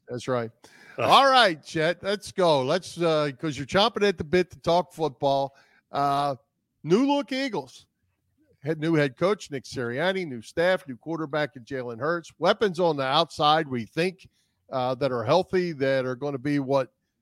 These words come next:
Speaker 1: we haven't seen before. Uh, there's actually linebackers on the roster, Chet. How about
Speaker 2: <laughs>
Speaker 1: that?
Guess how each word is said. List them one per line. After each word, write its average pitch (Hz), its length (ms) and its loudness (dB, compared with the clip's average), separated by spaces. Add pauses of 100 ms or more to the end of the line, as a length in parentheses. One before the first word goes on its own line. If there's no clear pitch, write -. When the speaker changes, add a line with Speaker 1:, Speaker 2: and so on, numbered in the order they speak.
(240)
Speaker 1:
we 127 140 -4
haven't 135 320 -2
seen 127 260 -8
before. 113 500 -6 (340)
Uh, 123 160 -6
there's 143 200 -4
actually 208 340 0
linebackers 143 800 -2
on 135 200 -4
the 120 80 -6
roster, 123 500 -4
Chet. 135 320 -2 (380)
How 143 100 2
about 139 280 0
Speaker 2:
<laughs> - 20 -20
Speaker 1:
that? 175 300 0